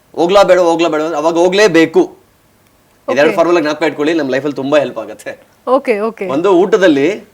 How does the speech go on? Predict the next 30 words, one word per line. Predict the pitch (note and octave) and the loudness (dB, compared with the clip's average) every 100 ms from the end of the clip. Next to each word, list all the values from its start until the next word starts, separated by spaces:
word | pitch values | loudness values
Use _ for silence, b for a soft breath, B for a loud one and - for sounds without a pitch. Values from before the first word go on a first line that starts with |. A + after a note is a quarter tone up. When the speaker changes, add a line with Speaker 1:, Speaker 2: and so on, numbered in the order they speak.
| _ - | _ -14
Speaker 1:
ಗೊಂದಲ | G#3+ C#4 D#4 F4+ | -2 2 4 4
Speaker 2:
So | |
Speaker 1:
ಆದಾಗ, | E4 C#4 - | 2 2 0
Speaker 2:
whenever | A#3+ C#4+ F4 | 0 0 2
you're | D#4+ D4 | 2 2
in | C#4+ B3 | 0 -2
dilemma | A3+ B3 B3+ | -2 0 2
or | C#4 | 2
in | E4 | 2
Speaker 1:
dilemma, | - C4+ | 0 0
Speaker 2:
two | C4+ | 0
minds, | C4+ G4+ C4+ | -2 -2 2
never | C4+ F#3 | 4 4
do | C4+ | 4
Speaker 1:
reject | A3 F3+ - | 2 0 -2
it. | G#2 | -6
Speaker 2:
that. | A2+ | 0
Speaker 1:
Don't | F3+ C#3+ C3 | 0 0 -4
do | G#2+ | -6
it. | - b b - | -12 b b -10
Speaker 2:
ಓಕೆ, | C#4 - A#3+ F3+ F3+ _ | -10 -6 -6 -6 -12 _
ಓಕೆ. | A#3 A3+ G3+ F3+ | -16 -10 -10 -4
Speaker 1:
But | D3+ | -2
whenever | D3 D3 F#3 A3 A#3 D#3 | 0 0 2 2 0 -4
ನಮ್ಗೆ | D3+ D3+ D3+ D3 C#3 B2 | -4 -2 0 0 0 -2
ನೇಚರ್ | B2+ E3+ G3 | -4 -4 -2
ಕಾಲ್, | G3 G3 | -2 -4
ಪ್ರಕೃತಿಯ | F3+ - F#3 G3+ | -8 -10 -6 -4
ಕರೆ | F3 F3+ | 0 2
ಬಂದಾಗ, | F3 D3+ B2+ | 2 0 -2